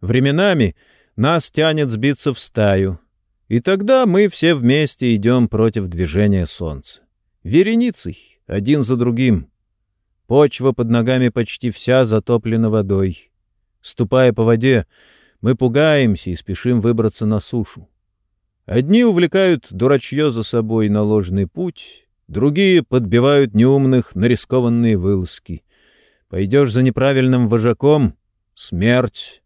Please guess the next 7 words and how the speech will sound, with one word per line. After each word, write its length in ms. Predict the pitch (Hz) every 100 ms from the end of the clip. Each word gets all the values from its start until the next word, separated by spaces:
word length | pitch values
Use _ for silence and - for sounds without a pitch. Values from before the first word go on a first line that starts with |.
| _ _ _ -
Поддашься 680 | 117 107 139 165 - - 143
панике — 600 | 202 202 120 92 85 - _ _
смерть. 1040 | - - 92 139 170 156 - - - _ _ _ -
Поведешь 460 | 87 104 143 139
себя 280 | 135 135 131
слишком 600 | - - 120 156 - 113
спокойно — 720 | 104 - 123 - 302 160 85